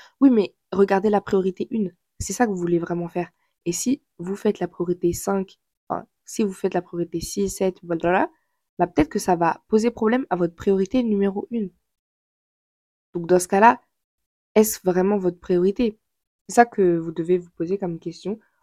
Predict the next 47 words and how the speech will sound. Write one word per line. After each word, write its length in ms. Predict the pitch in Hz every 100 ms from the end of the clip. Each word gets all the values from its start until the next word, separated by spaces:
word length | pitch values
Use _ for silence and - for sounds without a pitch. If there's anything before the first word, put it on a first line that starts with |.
| -
En 20 |
tout 80 | 185
cas, 100 | 240
je 100 | 208
vous 60 | 185
souhaite 220 | 185 165
bon 160 | 190
courage 440 | 208 208 196 220 - _ -
et 80 | 180
n'hésitez 340 | 175 175 -
pas, 140 | 202
si 160 | 214 180
c'est 140 | 180
dans 120 | 175 165
vos 140 | 165
moyens, 380 | 160 165 185 185
bien 160 | 165
sûr, 240 | 160 - 208 _ _ _ -
à 60 |
réserver, 580 | 170 170 170 170 175 190
euh, 200 | 165 160 -
un 120 | 165
appel 240 | 160 180
privé. 340 | 180 - 170 -
Donc 240 | 165 -
là, 80 | 190
on 80 | 175
est 40 |
en 100 | 160
septembre, 480 | 160 175 - 202 196 - _ _ _ -
donc 120 | 175 - -
les 180 | 170 160
appels 220 | 165 170
privés 280 | - 170 190
ne 120 | 185
sont 200 | - 170
pas 140 | -
disponibles 420 | 175 - 170 170 -
en 60 | 170
ce 160 | -
moment. 140 | 165 196
Je 80 | 185
vais 60 |
les 80 | 165
reprendre 320 | 160 160 185
en 100 | 165
octobre. 420 | 160 - 185 190